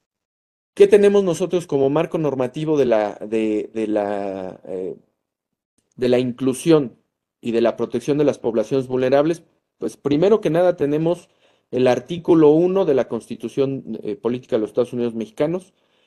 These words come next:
principalmente los párrafos uno, tres y cinco, donde nos menciona que todas las personas gozarán de, de derechos humanos, eh,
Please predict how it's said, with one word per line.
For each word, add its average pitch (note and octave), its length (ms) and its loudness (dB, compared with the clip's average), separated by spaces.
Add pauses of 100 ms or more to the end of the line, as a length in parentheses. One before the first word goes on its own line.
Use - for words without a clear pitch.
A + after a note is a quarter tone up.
(160)
principalmente D#3 760 0
los C#3 140 -2
párrafos C#3+ 520 0
uno, C3+ 220 -2
tres C3 300 -2
y A#2+ 40 -14
cinco, E3+ 540 -4 (540)
donde B2 800 6 (200)
nos B2 280 -2
menciona D#3 480 0
que B2 180 2
todas C3+ 340 4
las C#3+ 140 2
personas D3 480 -2
gozarán C3 420 -2
de, B2 300 4
de A2 180 -4
derechos A#2 400 -4
humanos, D#3 680 -2
eh, G2+ 380 -8